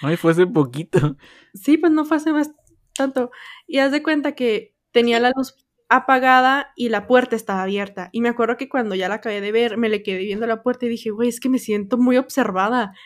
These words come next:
Speaker 2: Siento que alguien me está viendo". Entonces dije, "Me voy a levantar, voy a cerrar la puerta y le voy a poner el bote de la basura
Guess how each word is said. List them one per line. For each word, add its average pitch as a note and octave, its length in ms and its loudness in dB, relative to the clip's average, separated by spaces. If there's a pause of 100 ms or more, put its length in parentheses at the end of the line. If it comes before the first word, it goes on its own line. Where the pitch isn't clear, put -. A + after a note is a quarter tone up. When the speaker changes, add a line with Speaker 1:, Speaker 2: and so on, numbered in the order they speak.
Speaker 2:
Siento B3+ 320 2
que D4+ 160 4
alguien C4 300 4
me D4 80 4
está - 240 -2
viendo". A3+ 540 0 (340)
Entonces B3+ 280 -2
dije, B3 220 -2
"Me A3 140 0
voy G#3 140 0
a A#3 40 0
levantar, D4 600 -2 (540)
voy F#3+ 160 -2
a G3 60 -2
cerrar G#3 280 -4
la A#3 100 -2
puerta C4+ 420 -2
y C4 100 -2
le A#3 100 0
voy G#3 80 2
a G#3+ 80 -4
poner G#3 460 -4
el G#3 180 -2
bote G3 280 -6
de B3 100 2
la C#4+ 120 2
basura D4+ 580 0